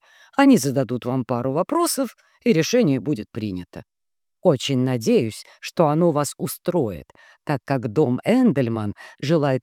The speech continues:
поддерживать самые тёплые отношения со всеми соседними домами». Он протянул руку юноше.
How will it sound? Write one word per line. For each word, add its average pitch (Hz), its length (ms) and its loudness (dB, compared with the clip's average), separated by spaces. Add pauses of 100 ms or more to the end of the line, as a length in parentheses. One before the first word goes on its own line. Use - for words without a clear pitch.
поддерживать 135 720 0
самые 220 480 2
тёплые 143 480 0
отношения 156 640 0
со 131 160 0
всеми 254 360 0
соседними 120 640 -2
домами». 104 520 -6 (600)
Он 285 160 4
протянул 151 540 -4
руку 139 300 -4
юноше. 90 580 -10